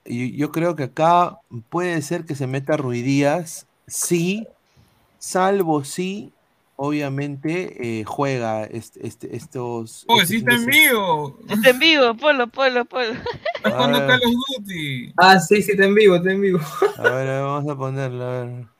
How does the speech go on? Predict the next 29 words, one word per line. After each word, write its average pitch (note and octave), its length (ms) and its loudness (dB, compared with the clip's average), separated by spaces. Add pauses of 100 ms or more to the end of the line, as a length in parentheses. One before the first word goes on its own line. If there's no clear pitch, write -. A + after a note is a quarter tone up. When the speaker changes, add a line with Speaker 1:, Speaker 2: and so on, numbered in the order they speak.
(120)
Speaker 4:
Órale, G#3+ 340 6
güey. G3+ 360 4 (760)
Speaker 1:
A A#2+ 60 -14
ver, A2+ 280 -8 (100)
a - 80 -10
Speaker 3:
En A#2+ 120 -4
Speaker 1:
ver, B2 120 -2
Speaker 3:
Twitch, A#2 100 -4
en C3 100 -4
Speaker 1:
vamos. B2+ 160 -6
Speaker 3:
Twitch, - 40 -16 (160)
en, - 80 -10
en, C3+ 160 -12
en D3 120 -10
Twitch, G#3 240 -10
¿no? D3 120 -8
Speaker 2:
Call C3+ 140 -4
of C#3+ 220 -6
Duty C3+ 280 -10
está A#2+ 200 -10
jugando. A2+ 540 -12
Speaker 4:
Sí, D3 240 -2
está E3 420 2
en, D3+ 200 6 (160)
en C#3 180 -2
Twitch, D#3 280 -2
Santiago D3+ 920 -6
Ormeño. A2 300 -10
Speaker 3:
Eh, B2+ 240 -2